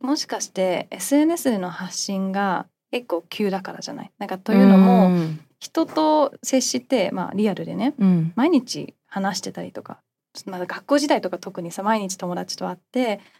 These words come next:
Speaker 1: ちょっとずつ自分も変わるし、相手も変わるしっていう、
Speaker 2: うん。
Speaker 1: そのプロセスを一緒に体験すると違うかもだけど、急にね、なんかずっと会ってない友達が、なんか、「え、こんなことに興味あったの？」みたいな、
Speaker 2: うんうんうん。
Speaker 1: まあ、社会問題とかも含めて、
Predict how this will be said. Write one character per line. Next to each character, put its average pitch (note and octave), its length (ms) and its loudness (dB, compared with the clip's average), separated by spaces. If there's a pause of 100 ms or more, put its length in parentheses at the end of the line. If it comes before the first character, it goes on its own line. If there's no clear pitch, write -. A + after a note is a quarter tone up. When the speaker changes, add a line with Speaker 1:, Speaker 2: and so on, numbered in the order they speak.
Speaker 1:
ち - 100 -2
ょ - 20 2
っ C4+ 60 -2
と D#4 120 -2
ず F4+ 140 0
つ C#4+ 140 -4
自 G3+ 160 -6
分 F#3+ 200 0
も F#3 100 -2
変 F#3+ 140 -6
わ F#3 100 -2
る F3+ 120 -6
し、 - 80 -10
相 F#3 200 -8
手 F#3+ 100 -14
も E3+ 100 -14
変 E3+ 180 -14
わ E3+ 80 -10
る E3+ 80 -10
し - 60 -8
っ - 20 -4
て A3+ 60 6
い A3+ 40 8 (100)
う、 - 20 6
Speaker 2:
う - 20 6
ん。 G3+ 60 6
Speaker 1:
そ A3 160 6
の C#4+ 240 6 (520)
プ D4 120 -4
ロ D#4 100 2
セ D#4+ 100 0
ス C4 140 0
を A3+ 60 2
一 G#3+ 60 0
緒 A3 160 -2
に A3 360 0 (260)
体 D4 180 2
験 E4+ 140 0
す - 80 -4
る D#4+ 120 -2
と D#4 80 -8
違 D4 260 2
う C#4+ 60 2
か G3 100 -8
も F3+ 60 -8
だ E3+ 100 -10
け E3+ 100 -14
ど、 F#3 100 -8
急 D4 200 0
に D4+ 140 2
ね、 D#4 160 2 (180)
な A#3 80 -10
ん G#3 40 -8
か F#3 100 -6
ず G3+ 80 -4
っ G#3 60 -4
と A3+ 280 0
会 A3 80 -4
っ - 20 -20
て - 120 -10
な G3 80 -6
い F3+ 80 -10
友 F#3 180 -4
達 F#3+ 240 -6
が、 F#3 200 -2 (600)
な - 80 -18
ん - 20 -20
か、 D#3+ 220 -14
「え、 G#3+ 100 -10
こ G#3+ 200 -14
ん B3+ 80 0
な E4+ 80 2
こ F#4 100 -6
と D#4+ 100 0
に C4 80 2
興 A#3 200 -2
味 G#3 100 0
あ G3 60 -2
っ - 20 -6
た - 140 -12
の？」 F3 100 -6
み F#3 100 -4
た F3+ 140 -10
い - 80 -8
な、 - 80 0
Speaker 2:
う - 20 6
ん F#3 40 6
う - 20 8
ん - 40 8
う - 20 4
ん。 - 20 4
Speaker 1:
ま - 60 0
あ、 - 20 -2
社 E3+ 120 6
会 F#3 140 0
問 E3+ 220 2
題 F3 120 -2
と - 100 -10
か E3+ 100 -10
も F3 80 -6
含 G#3+ 240 -2
め F#3+ 80 -2
て、 - 220 -10